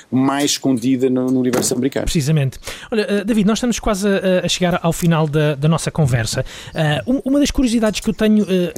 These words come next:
Speaker 2: relativamente àquilo que tu fazes e, eh, ao teu, ao teu, ao teu ser musical, eu, eu insisto naquilo por onde,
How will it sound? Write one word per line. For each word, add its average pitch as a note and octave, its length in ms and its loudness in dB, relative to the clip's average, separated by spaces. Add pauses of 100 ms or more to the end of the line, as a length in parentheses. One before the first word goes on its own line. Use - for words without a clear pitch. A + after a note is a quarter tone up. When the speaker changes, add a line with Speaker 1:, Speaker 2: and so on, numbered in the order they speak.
(160)
Speaker 2:
relativamente F3 560 0
àquilo F3 220 -2
que - 80 -14
tu F3 80 0
fazes D3 560 -2
e, C#3+ 200 -4
eh, C3+ 100 -4 (760)
ao C3 100 -4
teu, F3 220 0
ao E3 100 2
teu, G3+ 160 0 (160)
ao F#3 160 2
teu F#3+ 160 2
ser G#3+ 240 0
musical, E3 600 2
eu, D#3+ 200 -2
eu F3 220 2
insisto F#3+ 420 0
naquilo F3 500 0
por E3+ 200 0
onde, E3+ 260 2